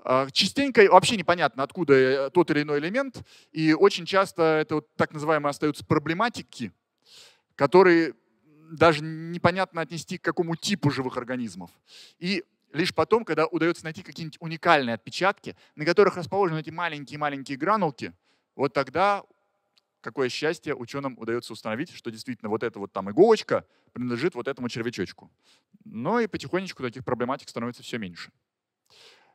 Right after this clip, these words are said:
Следующее. А, это так называемые археоциаты. Их вообще на свете очень много в Кембрии, в том числе очень много на территории нашей страны их находят, опять же, кстати говоря, в Сибири.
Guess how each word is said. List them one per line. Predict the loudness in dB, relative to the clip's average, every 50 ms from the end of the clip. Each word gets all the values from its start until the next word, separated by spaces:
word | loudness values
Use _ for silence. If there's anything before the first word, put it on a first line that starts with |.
| _ _ _ _
Следующее. | -18 -8 -4 -2 -2 -2 -2 -6 -6 -8 -10 -12 _ _ _ _ _ _ _ _ _ _ _ _ _ -10
А, | -6 -4 -2 -2 -2 -2 -2
это | -4 -4 -2 -4 -6 -6 _ _
так | -10 -10 -8 -8
называемые | -8 -4 -4 -4 -4 -4 -6
археоциаты. | -4 -4 -6 -6 -6 -10 -12 -10 -8 -4 -2 -2 -2 -2 -4 -12
Их | -18 -16 -10
вообще | -10 -10 -8 -6 -4 -4 -4 -4 _ -12
на | -12 -10
свете | -6 -6 -6 -6 -4 -6 -6 -6
очень | -6 -4 -4 -4 -4 -6 -10 -10
много | -8 -2 0 0 0 0 -2 -6 -6 -8 _ _ _ _ _ _
в | -18 -10
Кембрии, | -6 -6 -4 -4 -4 -4 -6 -6 -8 _ _ _
в | -8 -6
том | -4 -4
числе | -6 -6 -6 -6
очень | -6 -6 -6 -10 -8
много | -8 -8 -8 -8
на | -12
территории | -12 -12 -10 -6 -4 -4 -4 -2
нашей | -4 -4 -6 -8 -14
страны | -12 -10 -10 -8 -8 -8
их | -10 -10
находят, | -12 -8 -4 -4 -4 -4 -4
опять | -10 -12 -12 -12 -12
же, | -14
кстати | -18 -20 -20 -18 -14
говоря, | -12 -12 -12
в | -12
Сибири. | -14 -10 -6 -6 -6 -6